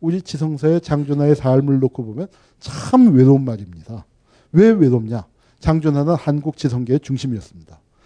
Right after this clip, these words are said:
한국의 모든 지성인들, 자, 사상계는 여러 가지 평가를 내릴 수 있지만 쉽게 얘기하면 자유민주주의는 외쳤지만 반미를 외친 적은 없습니다. 민족 문제에 대해서는 좀 한 발 떨어져 있었어.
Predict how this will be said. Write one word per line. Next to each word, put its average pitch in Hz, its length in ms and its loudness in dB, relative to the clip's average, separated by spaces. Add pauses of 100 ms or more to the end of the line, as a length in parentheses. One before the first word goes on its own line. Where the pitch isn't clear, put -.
(140)
한국의 190 720 2 (260)
모든 240 540 2
지성인들, 151 560 -8 (160)
자, - 120 -16 (480)
사상계는 208 720 0
여러 175 180 4
가지 202 180 4
평가를 190 340 0
내릴 170 240 -2
수 160 120 -12
있지만 165 280 -6 (220)
쉽게 - 300 -2
얘기하면 165 340 2 (200)
자유민주주의는 165 1000 4
외쳤지만 160 600 0 (640)
반미를 139 480 4
외친 117 260 0
적은 135 200 -4
없습니다. 95 400 -10 (760)
민족 185 380 4
문제에 170 380 0
대해서는 147 420 -2
좀 208 200 0
한 180 160 -6
발 160 240 2
떨어져 135 300 -2
있었어. - 320 -18